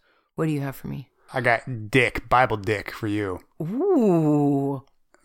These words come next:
Speaker 1: I'm intrigued. Go on.
Speaker 2: The Bible is heavy with penis.
Speaker 1: Heavy and swollen?
Speaker 2: Heavy,
Speaker 1: Even
Speaker 2: swollen,
Speaker 1: engorged?
Speaker 2: engorged. The Bible is completely engorged with dick. God, for some reason, is really obsessed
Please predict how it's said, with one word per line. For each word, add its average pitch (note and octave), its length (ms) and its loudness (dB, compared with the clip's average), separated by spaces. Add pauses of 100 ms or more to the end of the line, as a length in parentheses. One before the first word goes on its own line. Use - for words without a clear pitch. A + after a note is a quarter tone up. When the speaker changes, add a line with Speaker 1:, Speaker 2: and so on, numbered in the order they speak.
Speaker 1:
I'm E3 140 4
intrigued. B3+ 760 2
Go G#3+ 200 4
on. G#3+ 260 2 (560)
Speaker 2:
The B2 140 0
Bible D3 840 2 (520)
is B2 240 -4
heavy D3 440 2
with G#2 300 -8
penis. C3 520 -2 (640)
Speaker 1:
Heavy F#3+ 400 0
and C#3 140 -4
swollen? F#3+ 500 2
Speaker 2:
Heavy, C3 400 2
Speaker 1:
Even G3+ 120 4
Speaker 2:
swollen, F#3 200 -2 (460)
Speaker 1:
engorged? B2 300 4
Speaker 2:
engorged. A#2+ 800 0 (120)
The B2 100 -4
Bible B2 360 0
is A2 100 -6
completely B2+ 380 -2
engorged G#2+ 420 -4
with A2 160 -10
dick. - 300 -10 (1120)
God, D#3 360 4
for D3+ 140 -2
some B2+ 240 2
reason, B2+ 420 0 (100)
is A2+ 200 -4
really C3+ 580 2
obsessed - 920 -2